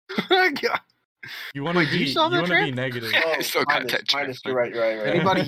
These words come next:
Speaker 1: use it, or do you just have to pull it across the yard every time you mow?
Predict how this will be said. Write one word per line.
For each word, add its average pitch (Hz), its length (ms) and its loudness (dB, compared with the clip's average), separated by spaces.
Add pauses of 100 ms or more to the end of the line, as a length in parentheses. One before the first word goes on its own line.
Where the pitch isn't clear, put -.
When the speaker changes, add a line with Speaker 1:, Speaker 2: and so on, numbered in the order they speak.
Speaker 1:
use 165 140 0
it, 180 100 2
or 139 80 2
do 135 80 -4
you 135 80 -6
just 139 160 -2
have 131 120 0
to 113 100 -4
pull 131 320 -2
it 120 60 -2
across 113 340 -2
the 110 80 -6
yard 104 240 0
every 101 180 -6
time 101 180 -4
you 95 100 -6
mow? 95 320 -4